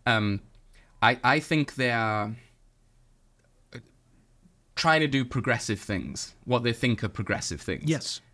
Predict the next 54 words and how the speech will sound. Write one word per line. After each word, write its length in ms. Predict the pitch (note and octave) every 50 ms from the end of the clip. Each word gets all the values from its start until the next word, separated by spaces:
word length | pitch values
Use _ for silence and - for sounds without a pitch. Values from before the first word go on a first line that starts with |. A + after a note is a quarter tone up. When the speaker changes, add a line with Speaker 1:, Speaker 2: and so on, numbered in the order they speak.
| _ _ -
Speaker 1:
And 120 | B2 A#2
I 40 | A#2
think 240 | A#2 - C3+ - -
Karen 320 | - C3+ C3 C#3 C#3+ C#3
is, 280 | C3 B2+ A#2+ - - - -
is 200 | A#2+ A#2 A2 A#2
a 60 | A2
really, 300 | A#2 B2 B2 A#2+ A2 - -
is, 180 | A#2 A#2 A2 A2
is 220 | - B2+ G#2+ G#2+
the 100 | A2+ B2
right 260 | A#2 A#2+ A#2+ B2+ B2 B2
example 480 | A#2 G#2+ - A2+ G#2+ G#2+ G#2+ - A2 G#2
to 100 | - -
kind 220 | - A2+ G#2+ G#2
of 100 | G2+ G2 - - _ -
focus 540 | - - - A#2 A2 G#2 - - - -
on, 180 | G2 F2 G2 G#2 - - - - - _ _
because 160 | - - -
I'd 160 | C#3 D3 D#3+ -
kind 200 | - G#3+ G3+ F#3+
of 100 | F3 D#3+
read 200 | D3+ C#3+ C#3 -
her, 360 | C#3+ C#3 C3+ C3 B2+ B2 B2 - - - - - -
I, 120 | - C3+ -
I 80 | C#3 C#3
agree 240 | C3+ C3 C#3 D3+ F3
she 160 | E3+ - F#3
got 180 | F#3 - - -
punished. 540 | - A#2 G2+ F#2 F#2 A2 - - - - - - - _ -
She 120 | - - C3
was 100 | A#2+ B2
being 180 | C3+ A#2+ A2+
punished 360 | - - A#2+ A2 A2 - -
for, 360 | - A2+ A2 G#2+ G2 G#2+ G#2+ - - _
you 120 | - A2 G#2
know, 220 | F#2+ D#2 F#2 - - - _ _ _ _ _
how 160 | - B2+ C3 A#2+
she 140 | - C#3
behaved 300 | A#2+ B2 A#2 A2+ A2 A2 G#3
and 120 | G3+ A#3
what 100 | A#3+ A#3 A3+
she, 40 | G#3+ F#3+
Speaker 2:
Unrelentingly 500 | F#3+ G3 A#3 A#3 - B3 G3+ E3 C3+ A#2+
Speaker 1:
what 220 | - A#2+ B2 C3 A#2+
she 120 | - C#3
Speaker 2:
punished. 60 | B2+ B2 A#2+
Speaker 1:
represented. 560 | - C3+ A#2+ A2 A2+ G#2+ G#2 F#2+ F#2+ F#2+ F#2
Speaker 2:
Yeah. 100 | C#3+ C#3 - - - _ _ _ B2+
Speaker 1:
M-, 120 | B2+ B2 -
my 320 | C#3+ C#3 C3+ C#3 E3 F3+
sense 460 | F3+ F3+ - E3 D#3 D3+ C#3+ - -
was 420 | D3 C#3 B2+ B2+ B2 A#2 A#2 - -
that 320 | - B2 A#2 A2+ - -